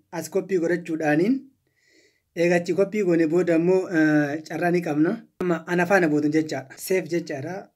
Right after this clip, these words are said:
Save form net waan jedhu jechaadha. Achi booda ammoo waan hoggattu qad-, jidduu kanatti linkii kaawwadha jechaadha. Waan koppii gosan as fidee as keessa galcha. Amma ammoo dhufeera kunoo bakka download jedhu kana downloadii gadi tokko.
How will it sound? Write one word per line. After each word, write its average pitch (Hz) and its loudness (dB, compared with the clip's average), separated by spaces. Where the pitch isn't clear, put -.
Save 208 0
form 190 4
net 180 0
waan 170 0
jedhu 139 -4
jechaadha. 139 -12
Achi 156 -8
booda 180 0
ammoo 170 2
waan 165 4
hoggattu 151 0
qad-, 147 -6
jidduu 160 0
kanatti 196 4
linkii 180 0
kaawwadha 156 0
jechaadha. 151 -2
Waan 160 0
koppii 170 0
gosan 160 4
as 170 -2
fidee 170 2
as 156 -10
keessa 170 -2
galcha. 131 -6
Amma 226 4
ammoo 214 2
dhufeera 196 4
kunoo 196 -2
bakka 156 -2
download 160 4
jedhu 165 4
kana 185 0
downloadii 156 2
gadi 151 6
tokko. 151 -2